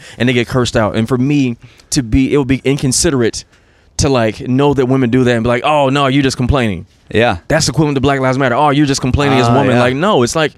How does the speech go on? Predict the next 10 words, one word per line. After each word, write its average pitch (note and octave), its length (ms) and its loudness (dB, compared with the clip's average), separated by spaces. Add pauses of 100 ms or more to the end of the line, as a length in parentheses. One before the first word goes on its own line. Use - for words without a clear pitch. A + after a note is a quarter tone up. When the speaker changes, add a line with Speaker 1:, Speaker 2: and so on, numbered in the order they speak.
(200)
Speaker 1:
it's - 100 -6
compassion. E3 560 -2 (400)
I F3+ 80 2
want G3+ 260 2
you - 60 -6
to C3+ 80 0
feel A2 180 0
safe. F#2 320 -6 (280)
Yeah, C3+ 100 -2
you, G#3 340 -2